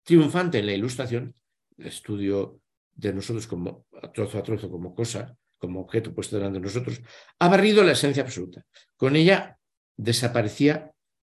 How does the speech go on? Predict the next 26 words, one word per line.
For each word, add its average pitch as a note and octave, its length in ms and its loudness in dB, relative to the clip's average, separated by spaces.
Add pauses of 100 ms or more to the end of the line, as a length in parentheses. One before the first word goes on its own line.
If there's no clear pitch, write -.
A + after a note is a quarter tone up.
(220)
el F#2 120 -2
sentido, G2 540 2
la E2 80 -6
búsqueda A2 320 0
del G2+ 200 0
qué, - 160 -18 (640)
qué F#3 140 8
es D3 140 8
lo C#3+ 100 8
que C#3 100 4
da B2+ 100 4
sentido, B2 360 0 (380)
qué F3+ 140 4
es D#3 60 4
lo D3+ 100 4
que D3 80 0
lo C#3 60 4
explica. F#2+ 460 -6 (420)
Kant E3+ 240 4
le F3 140 8
devuelve C3+ 420 4
sus B2+ 220 0
derechos, B2+ 540 -2 (320)
la A#2 160 0
reafirma, A#2 600 2 (220)
la, E2+ 480 -8